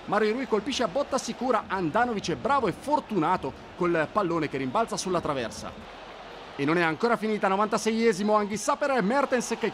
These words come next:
calcia in curva, si divora il gol del pareggio Dries Mertens, era solo ma non è riuscito a tenere bassa la sfera.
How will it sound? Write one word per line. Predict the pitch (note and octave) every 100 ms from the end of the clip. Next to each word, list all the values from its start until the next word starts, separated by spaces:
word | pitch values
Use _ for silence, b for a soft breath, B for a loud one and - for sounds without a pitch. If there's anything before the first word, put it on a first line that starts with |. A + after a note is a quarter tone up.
| -
calcia | C4 D4+ - B3+
in | B3 A3+ -
curva, | A3 G3+ E3 D#3 B B -
si | - F#3+
divora | F3+ A#3 A3
il | G3
gol | D#3 A#3+
del | B3 A#3 G3+
pareggio | A#3+ A3 C#4 G3+
Dries | A3+ D4 -
Mertens, | A3 B3 - F#3+ F3+ D#3+ - - -
era | B3 G#3+
solo | - A#3+
ma | G3+
non | F#3+
è | F#3+
riuscito | F#3 A#3 G#3
a |
tenere | G#3 G#3 F#3+
bassa | C3+ F#3 F#3+ -
la | G#3
sfera. | - - F#3 D#3+ C#3 - -